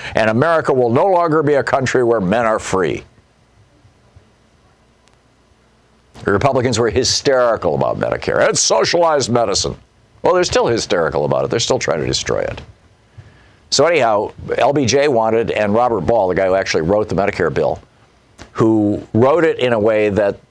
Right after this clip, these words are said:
a decade later it would be possible to s-, start lowering the age requirement and eventually have Medicare cover everybody in the country as a single-payer healthcare system. It was literally designed that way by L B J and Hubert Humphrey and Robert Ball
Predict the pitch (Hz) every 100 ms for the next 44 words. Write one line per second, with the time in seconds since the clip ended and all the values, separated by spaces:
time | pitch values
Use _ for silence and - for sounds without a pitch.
0 | - 107 92 143 139 113 101 120 123 101
1 | 92 95 87 95 117 113 - 98 92 -
2 | - 123 - - 117 101 104 113 123 104
3 | 90 87 117 98 - 95 90 90 92 98
4 | 110 98 92 87 92 82 98 80 95 82
5 | 98 110 101 90 87 95 90 80 78 78
6 | 92 87 85 78 78 - 71 - 62 65
7 | - - - - 101 92 104 131 151 143
8 | 123 101 101 92 113 120 117 101 90 90
9 | 87 82 78 73 101 110 123 101 104 104
10 | 95 - - - 85 82 113 110 98 101
11 | - 98 90 - - - 95 92 101 95
12 | 85 - 95 65 57